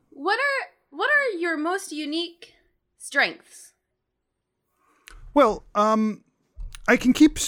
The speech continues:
Speaker 2: uh, track of a lot of, uh, documents and, you know, what, what forms are needed for what and where they are in a filing cabinet. Uh, I'm very good at, uh, making sure that they get filled out appropriately and,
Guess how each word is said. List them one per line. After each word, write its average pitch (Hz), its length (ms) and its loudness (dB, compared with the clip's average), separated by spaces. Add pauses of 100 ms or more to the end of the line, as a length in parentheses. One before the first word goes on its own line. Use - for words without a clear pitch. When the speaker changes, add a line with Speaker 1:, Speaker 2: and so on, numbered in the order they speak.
Speaker 2:
uh, 208 200 4
track 220 340 0
of 185 100 4
a 175 60 8
lot 180 320 4
of, 175 400 0
uh, 151 1200 2
documents 233 640 0 (100)
and, 185 360 0
you 214 80 -2
know, 185 120 4
what, 196 440 2 (180)
what 190 220 0
forms 202 320 2
are 185 80 6
needed 180 300 4
for 156 120 0
what 190 240 4
and 165 160 4
where 170 160 4
they 165 140 6
are 160 260 8
in 160 160 2
a 156 60 2
filing 196 400 2
cabinet. 220 360 2 (520)
Uh, 180 320 8
I'm 185 120 4
very 190 220 4
good 220 240 4
at, 190 280 4
uh, 180 120 0
making 196 320 2
sure 180 440 2 (440)
that 175 300 4
they 180 140 4
get 180 220 0 (120)
filled 185 280 2
out 202 140 4
appropriately 208 760 2 (540)
and, 190 300 -2